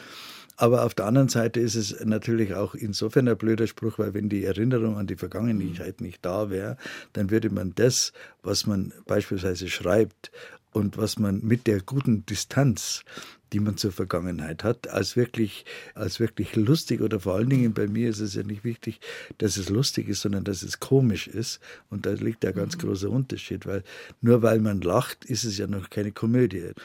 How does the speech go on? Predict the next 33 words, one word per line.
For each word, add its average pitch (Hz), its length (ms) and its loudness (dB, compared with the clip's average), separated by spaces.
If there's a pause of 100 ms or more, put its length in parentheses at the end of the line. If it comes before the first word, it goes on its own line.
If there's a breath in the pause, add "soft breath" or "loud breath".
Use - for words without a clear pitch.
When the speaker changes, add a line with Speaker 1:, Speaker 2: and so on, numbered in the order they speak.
(140 loud breath)
Speaker 1:
Da - 80 -4
ist 101 80 -2
ja 117 80 2
noch 110 80 2
ein 107 60 0
bisschen 117 200 0
was 123 140 2
anderes 113 320 2
dabei. - 460 0
Speaker 2:
Mhm. - 60 -8 (440 loud breath)
Speaker 1:
Und 123 500 0 (100)
also 117 200 0
ist 120 180 -2
man 117 140 2
na-, 92 140 -6
natürlich 104 520 -2
auch 87 160 -6
auf 87 200 -8
die 87 260 -6 (340 loud breath)
Vergangenheit 95 600 -2
angewiesen, 117 480 2
aber 104 140 -2
es 101 100 -2
sollte 113 300 0
meines 101 340 -2
Erachtens 95 320 -4
schon 107 280 -4 (360 loud breath)
in 104 240 0
einem 98 80 2
guten 117 320 0
Verhältnis 107 640 0
zueinander 113 500 4
stehen, 107 460 0